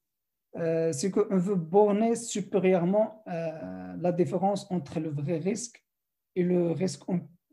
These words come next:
empirique, <clears throat> euh, par la plus petite, euh, valeur possible de, de, de epsilon,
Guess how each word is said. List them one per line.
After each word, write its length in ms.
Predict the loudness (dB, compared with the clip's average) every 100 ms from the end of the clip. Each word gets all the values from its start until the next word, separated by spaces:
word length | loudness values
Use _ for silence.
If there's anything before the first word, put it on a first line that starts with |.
| _
empirique, 720 | -6 -4 -4 -2 -2 -2 -8 _ _
<clears throat> 1500 | 10 10 8 -6 _ _ _ _ _ _ -20 -20 -20 -20 _ 4
euh, 300 | 8 8 6
par 280 | 4 4
la 120 | 4 2
plus 340 | -2 -6 -6 _ _
petite, 480 | -6 -6 -6 -10 -4
euh, 340 | 0 2 0 -4 -12 -12
valeur 560 | 0 2 2 0 -2 -8
possible 480 | -10 -4 -2 -2 -2
de, 240 | -2 -2
de, 320 | -2 -2 -4 -4
de 180 | -6 -6
epsilon, 580 | -8 -6 -2 0 0